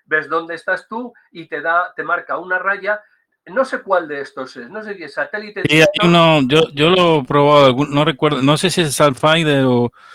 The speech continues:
Speaker 2: no sé cuál de ellos es, pero hay uno que, que tiene esa, esa cali-, calidad o, o propiedad, ¿no? De, de poder visualizar, eh, digamos, en tiempo real lo que estás viendo y sobreponer directamente.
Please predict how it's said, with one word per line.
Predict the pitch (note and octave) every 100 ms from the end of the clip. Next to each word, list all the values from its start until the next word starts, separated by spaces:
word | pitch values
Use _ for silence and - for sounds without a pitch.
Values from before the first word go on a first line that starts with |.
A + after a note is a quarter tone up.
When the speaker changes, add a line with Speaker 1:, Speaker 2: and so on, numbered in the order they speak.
| - - _
Speaker 2:
no | C#3+
sé | D3 D#3+
cuál | D3+ C#3+
de | D3
ellos | D3 B2
es, | E3+ -
pero | C#3+ C3+
hay | C3
uno | D#3+ E3+ C#3
que, | D#3 C#3+ C#3 C3 A#2+ - _
que | B2+
tiene | A#2 C#3 D3
esa, | C#3 D3+ C3+ C3 B2+
esa | B2+ C3 C#3 C3 A#2+ _ _ _ -
cali-, | - C3 B2+ C3 B2+
calidad | B2+ A#2+ C#3+ G#3+
o, | F3+
o | B2 C3 A#2+
propiedad, | A2 B2 A#2 C3 F3 D#3
¿no? | F3
De, | F3 C3 A#2
de | A#2+
poder | B2 B2+ D3 D3 C3+
visualizar, | - C#3 - C#3 C3 C#3 E3 - _ _ _ _
eh, | - B2+ B2+ B2 A#2
digamos, | B2 C#3 D#3+ - _
en | C3 B2 A2+
tiempo | A#2+ C3+ B2+ D3 C#3+
real | D3 D#3+ F#3
lo | C3+
que | B2+
estás | A#2+ D3
viendo | C3+ F#3 G3 G#3 B3+ _ -
y | C3 B2
sobreponer | C3+ C3 B2+ G#2 B2 C3+ E3 -
directamente. | - B2+ C3 - C3 C3 A#2+ B2+ A2+